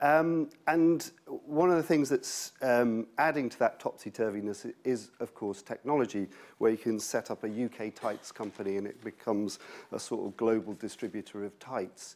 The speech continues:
uh, thanks to this weird thing called the internet. Um, I was in Florence last week, Friday, and, uh, with a, in a meeting with a load of people,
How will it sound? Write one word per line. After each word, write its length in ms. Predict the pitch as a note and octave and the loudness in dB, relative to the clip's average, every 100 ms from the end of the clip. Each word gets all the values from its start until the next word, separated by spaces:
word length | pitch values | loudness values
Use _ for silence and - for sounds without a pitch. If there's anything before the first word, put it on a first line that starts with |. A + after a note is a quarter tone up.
| - - - _ | -20 -20 -20 _
uh, 200 | G#2+ G#2 - | -8 -6 -8
thanks 380 | - A#2 G#2+ - | -10 -8 -8 -10
to 100 | G2 | -10
this 240 | G2+ - | -10 -10
weird 300 | G#2+ A2 G2+ | -4 -4 -4
thing 240 | - G2+ F#2+ | -6 -10 -8
called 240 | G2 F2 | -10 -10
the 120 | G#2 | -8
internet. 600 | A2+ A#2 - F2 - - - _ _ _ _ - _ B2 | -8 -10 -14 -18 -18 -20 -20 _ _ _ _ -20 _ -4
Um, 340 | C3+ D3 C#3+ _ _ _ _ _ _ _ - _ B2 | -2 -2 -4 _ _ _ _ _ _ _ -20 _ -2
I 60 | |
was 100 | B2 | 0
in 140 | C3 B2 | 0 -2
Florence 760 | - D3 C#3 G#2+ - - - _ _ _ _ - | 0 2 2 0 -8 -16 -18 _ _ _ _ -2
last 320 | B2+ C3+ B2+ A#2 | 2 2 2 -2
week, 240 | G2+ - | -4 -4
Friday, 600 | - B2 B2 A2+ G2 F2+ - - - _ - | 0 4 4 4 0 -4 -10 -20 -20 _ 0
and, 500 | A2+ A2 A2 G#2+ A2+ | 2 4 2 -2 0
uh, 200 | A2 G#2+ | 2 2
with 220 | A2 A#2 | 0 0
a, 120 | A2 G#2+ _ D#2 - | 0 -4 _ -18 -12
in 140 | A2+ A2 | -6 -2
a 20 | |
meeting 400 | A2+ A2+ - G2 | -2 -2 -4 -2
with 100 | G2+ | -2
a 140 | G2 - A2 | -2 -6 -2
load 260 | A#2 A2 | 0 0
of 120 | G2+ | -2
people, 400 | - G#2 G2+ F2+ | -8 -8 -6 -8